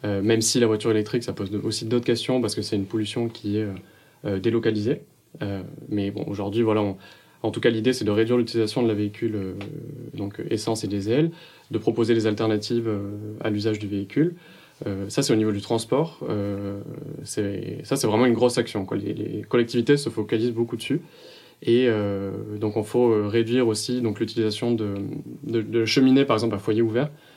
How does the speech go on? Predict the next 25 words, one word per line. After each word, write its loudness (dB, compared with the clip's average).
Ça, 2
c'est -4
un -2
gros -2
émetteur 2
de, -4
euh, 0
de -2
particules, 0
euh, -2
de -6
particules -6
fines. 2
Donc, 0
d'avoir 0
des, -4
des -4
appareils 2
de -2
chauffage -2
qui -2
sont -2
labellisés 0
et 0
modernes. 0